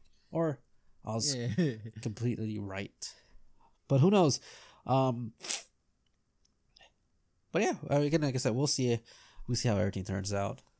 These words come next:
Speaker 2: I mean, honestly, I think, um, I'm gonna make the joke that everybody does when somebody's going traveling.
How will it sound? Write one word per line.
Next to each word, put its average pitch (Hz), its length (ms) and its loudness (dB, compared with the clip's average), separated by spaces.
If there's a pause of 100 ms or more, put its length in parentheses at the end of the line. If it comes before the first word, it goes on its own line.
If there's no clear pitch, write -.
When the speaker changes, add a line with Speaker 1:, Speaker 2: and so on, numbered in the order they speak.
(320)
Speaker 2:
I 123 140 -8
mean, 165 320 -8
honestly, 175 480 -14
I 156 60 -10
think, 143 340 -14
um, 113 540 -14 (880)
I'm 131 100 0
gonna 139 160 2
make 131 220 0
the 123 80 2
joke 117 320 0
that 110 160 2
everybody 110 400 2
does 101 400 -2 (340)
when 107 200 2
somebody's 104 420 4
going 104 160 6
traveling. 104 580 4